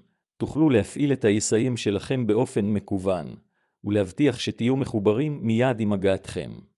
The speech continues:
זה מבטל את הצורך לחפש ספק מקומי או חנות סלולר עם ההגעה לשדה התעופה,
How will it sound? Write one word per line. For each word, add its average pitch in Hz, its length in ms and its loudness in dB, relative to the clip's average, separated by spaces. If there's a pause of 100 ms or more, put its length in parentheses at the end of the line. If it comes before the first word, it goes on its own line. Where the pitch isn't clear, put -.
(840)
זה 113 180 2
מבטל 135 480 2
את 147 100 0
הצורך 127 420 2
לחפש 104 400 -2
ספק - 500 -2
מקומי 107 420 -2
או 117 100 0
חנות 120 360 -2
סלולר 107 400 4
עם 120 160 0
ההגעה 101 340 2
לשדה 113 360 0
התעופה, 95 520 -2